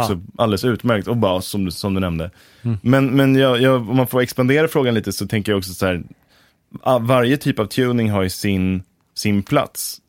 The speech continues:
Speaker 1: En, till exempel en gitarr som, där man har fått till en jävligt fin tagning men där man kanske har en sträng lite, lite sur. Då kan man ju ta Melodyne, Direct Note
Speaker 2: Ja.
Speaker 1: Access eller vad de kallar det.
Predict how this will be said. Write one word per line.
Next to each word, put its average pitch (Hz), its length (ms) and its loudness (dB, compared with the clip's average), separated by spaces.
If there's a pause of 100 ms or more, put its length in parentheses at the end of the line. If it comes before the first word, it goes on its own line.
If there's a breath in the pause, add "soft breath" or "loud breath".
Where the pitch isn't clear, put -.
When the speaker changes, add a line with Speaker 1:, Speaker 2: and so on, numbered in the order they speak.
(340)
Speaker 1:
En, 113 340 2
till 120 140 0
exempel 113 280 -2
en 107 40 0
gitarr 151 520 0
som, 123 380 -6
där 117 100 2
man 113 120 2
har 107 80 0
fått 107 160 -4
till 95 180 -2
en 95 80 0
jävligt 98 220 -2
fin 82 180 -6
tagning 98 440 -2
men 85 80 -2
där 87 100 0
man 85 140 -4
kanske 90 240 -4
har 87 280 0
en 90 500 0
sträng 147 380 0
lite, 104 320 0
lite 107 240 -4
sur. 104 380 0
Då 95 80 -4
kan 143 140 -2
man 160 40 0
ju 165 60 -2
ta 135 80 2
Melodyne, 120 560 0 (280)
Direct 95 600 0
Note 110 320 2
Speaker 2:
Ja. 101 60 0
Speaker 1:
Access 85 360 -6
eller 85 120 -2
vad 78 60 -4
de 76 40 -6
kallar 76 220 -4
det. 78 100 -8